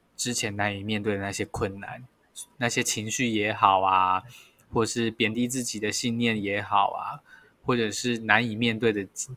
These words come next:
难以面对的回忆也好，我觉得有时候那就是一段彼此去冒险的历程，所以我觉得有时候心理师也是要蛮勇敢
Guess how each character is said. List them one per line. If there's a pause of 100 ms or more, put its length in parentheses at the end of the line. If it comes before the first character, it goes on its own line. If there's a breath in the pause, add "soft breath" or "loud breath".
(220)
难
以
面
对
的
回
忆
也
好， (460 loud breath)
我
觉
得
有
时
候
那
就
是
一
段 (100)
彼
此
去
冒
险
的
历
程， (400 loud breath)
所
以
我
觉
得
有
时
候
心
理
师
也
是
要
蛮
勇
敢